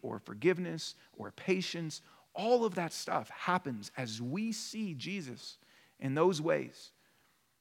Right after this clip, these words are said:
as Savior for us, to us. So where is it that you want to change? Where is it that you struggle?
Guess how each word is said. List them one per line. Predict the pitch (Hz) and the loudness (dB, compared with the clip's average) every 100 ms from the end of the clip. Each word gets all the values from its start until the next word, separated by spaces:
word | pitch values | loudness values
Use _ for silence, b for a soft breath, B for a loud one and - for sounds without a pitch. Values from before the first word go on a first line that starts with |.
| _ 139 | _ -8
as | 120 | -2
Savior | - 147 131 107 95 - _ - | 2 2 2 -2 -8 -18 _ 0
for | 143 131 | 4 4
us, | 110 - - - - _ _ _ - | 2 -4 -14 -20 -20 _ _ _ -8
to | - 156 123 | 0 2 2
us. | 92 - - - _ _ _ - | 0 -8 -18 -20 _ _ _ -2
So | 151 | 4
where | 151 277 277 | 6 6 6
is | 214 196 | 4 4
it | 190 | 4
that | 156 - | 2 -2
you | 156 170 | -2 -2
want | 127 120 117 - _ _ _ | 0 -2 -2 -4 _ _ _
to | - | -8
change? | - - 202 - - _ _ _ _ _ _ _ _ _ _ _ _ _ - | -6 -4 -6 -12 -20 _ _ _ _ _ _ _ _ _ _ _ _ _ -8
Where | - 190 | 4 6
is | 202 | 6
it | 175 | 4
that | 185 | 0
you | 175 180 | 2 0
struggle? | - - 220 143 | 0 0 0 -2